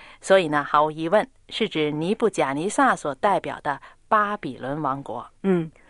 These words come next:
Speaker 2: 至于说到第二个国呢，是银的胸膛和膀背。
Speaker 1: 嗯。
Speaker 2: 但以理很清楚地说，是尼布甲尼撒之后的国，那必然就是马代波斯。
Speaker 1: 嗯哼。
Speaker 2: 可是这座大象的第三跟第四部分，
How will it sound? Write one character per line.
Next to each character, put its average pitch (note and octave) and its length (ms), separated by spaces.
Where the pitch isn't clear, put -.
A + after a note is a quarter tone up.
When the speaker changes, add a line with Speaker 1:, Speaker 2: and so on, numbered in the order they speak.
Speaker 2:
至 F4 160
于 E4 60
说 D#4+ 180
到 C4+ 160
第 A3 180
二 D#4 260
个 G#3 120
国 D3 280
呢， F#3 220
是 - 360
银 G3 360
的 C4 120
胸 D#4 320
膛 F#3+ 180
和 F#3+ 140
膀 E3+ 240
背。 A3+ 220
Speaker 1:
嗯。 F#3+ 220
Speaker 2:
但 F#3+ 160
以 G3 80
理 F#3 160
很 D#3+ 240
清 G#3 220
楚 F3 140
地 D#3 100
说， E3+ 340
是 F#3 260
尼 F#3 160
布 G3 80
甲 G3+ 160
尼 E3+ 180
撒 G3 300
之 A3 220
后 F4 240
的 G#3+ 100
国， C#3 320
那 F3+ 140
必 F3+ 100
然 E3 180
就 E3+ 120
是 E3+ 100
马 D#3 180
代 D#3+ 140
波 F#3+ 180
斯。 B3 240
Speaker 1:
嗯 G#3+ 160
哼。 A3+ 240
Speaker 2:
可 D4+ 100
是 E4 180
这 - 140
座 E4 100
大 E4 200
象 C#4+ 240
的 G3+ 120
第 G3+ 240
三 D4+ 480
跟 F#3+ 220
第 G#3 220
四 D#4 280
部 G3 160
分， E3+ 240